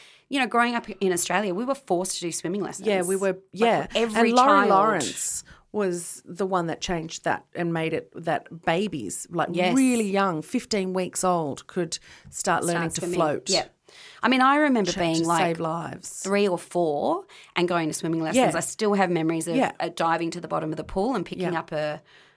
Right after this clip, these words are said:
Speaker 1: a, um, hoop
Speaker 2: Yeah. Yeah.
Speaker 1: and bringing it back to the top. So, um,
Speaker 2: Oh.
Speaker 1: so anyway, but yeah, so she, she said, "I'll, I'll come and do for any, I'll offer free lessons to girls under fifteen."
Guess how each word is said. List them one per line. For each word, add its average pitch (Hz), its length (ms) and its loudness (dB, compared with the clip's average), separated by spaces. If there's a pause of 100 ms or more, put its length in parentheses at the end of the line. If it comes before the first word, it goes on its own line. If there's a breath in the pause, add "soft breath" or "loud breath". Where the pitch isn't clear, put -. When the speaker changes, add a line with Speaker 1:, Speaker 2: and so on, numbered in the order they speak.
(340 soft breath)
Speaker 1:
a, 151 360 -2
um, 160 280 -6
hoop 190 260 0 (140)
Speaker 2:
Yeah. 208 220 -4
Yeah. 302 540 -2
Speaker 1:
and 165 80 0
bringing 180 220 0
it 165 100 -2
back - 200 -6
to - 100 -8
the 165 80 -10
top. - 380 -4
So, 175 460 2
um, 170 680 0
Speaker 2:
Oh. - 40 -10
Speaker 1:
so 277 120 2
anyway, 277 300 4
but 240 160 -2
yeah, 269 140 2
so 226 140 -2
she, 262 300 -2
she - 180 -4
said, 240 160 2
"I'll, 233 200 6
I'll 220 140 4
come 233 240 -2
and 233 120 0
do 202 300 0 (240 loud breath)
for - 180 -8
any, 254 400 -2
I'll 208 140 4
offer 214 200 0
free 247 260 -4
lessons 214 440 -2
to 185 100 -12
girls 180 320 2
under 175 160 0
fifteen." 175 520 -6